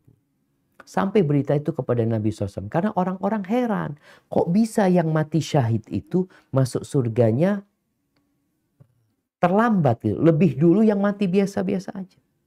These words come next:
Maka Nabi menjelaskan kepada mereka, "Alaysa qad asha ba'dahu sana?" Bukankah orang yang kedua itu hidup setahun kemudian? Artinya umurnya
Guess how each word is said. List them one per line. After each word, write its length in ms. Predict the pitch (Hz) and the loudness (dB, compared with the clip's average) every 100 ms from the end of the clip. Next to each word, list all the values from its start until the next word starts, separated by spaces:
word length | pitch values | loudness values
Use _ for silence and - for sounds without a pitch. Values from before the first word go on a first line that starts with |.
| _ _ _ _ _ - | _ _ _ _ _ -12
Maka 160 | 101 - | -6 -2
Nabi 180 | 110 110 | 0 0
menjelaskan 640 | 104 92 95 101 - 101 92 | -2 -4 -2 -4 -4 -10 -10
kepada 240 | - - - | -12 -14 -14
mereka, 340 | - - _ _ _ _ _ _ _ _ _ - _ | -18 -20 _ _ _ _ _ _ _ _ _ -20 _
"Alaysa 480 | 110 139 175 160 123 | 2 4 4 2 -2
qad 240 | - 110 - | -4 -6 -4
asha 320 | 120 117 - 92 | -4 -4 -4 -6
ba'dahu 480 | 95 - 85 85 | -6 -8 -12 -14
sana?" 240 | 78 113 - _ _ _ _ - | -16 -18 -20 _ _ _ _ -2
Bukankah 560 | 113 202 202 175 - - | 2 2 0 -2 -2 2
orang 280 | 143 147 | 2 4
yang 160 | 139 123 | 2 2
kedua 400 | 123 110 117 117 | 0 2 2 2
itu 360 | 98 87 - - _ - | -2 -8 -10 -12 _ 0
hidup 440 | 135 123 107 120 | 2 4 2 0
setahun 560 | - - _ 135 147 123 | -4 -20 _ 2 4 4
kemudian? 520 | 113 110 101 95 101 120 _ _ _ _ _ | 0 -2 -2 -6 -10 -14 _ _ _ _ _
Artinya 320 | 113 120 170 170 | -4 0 0 4
umurnya 560 | 143 139 139 160 180 | 4 4 4 4 2